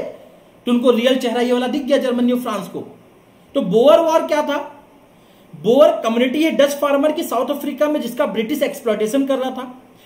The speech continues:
जब वहां पे ब्रिटिश के खिलाफ में रिवोल्ट हुआ तो विलियम काइजर ने उनको सपोर्ट कर दिया। और जैसे ही विलियम काइजर ने उनको सपोर्ट किया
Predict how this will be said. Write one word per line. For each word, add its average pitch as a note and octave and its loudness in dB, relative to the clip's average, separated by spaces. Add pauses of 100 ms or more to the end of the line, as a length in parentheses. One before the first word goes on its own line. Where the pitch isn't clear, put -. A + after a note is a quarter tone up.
(140)
जब C#4 4
वहां B3+ 0
पे D#4 -4
ब्रिटिश A#3+ -4
के E4+ -4
खिलाफ C4 -4
में C#4+ -2
रिवोल्ट C4 2
हुआ C4 0
तो D4+ 2 (220)
विलियम C4 2
काइजर A#3 2
ने C4 2
उनको C4+ 2
सपोर्ट B3+ 4
कर D#3 -2
दिया। A#2+ -10 (720)
और C4+ 2
जैसे C4 0
ही E4 2
विलियम C#4 2
काइजर C4 0
ने C#4 0
उनको B3+ 0
सपोर्ट B3+ -2
किया A3+ -2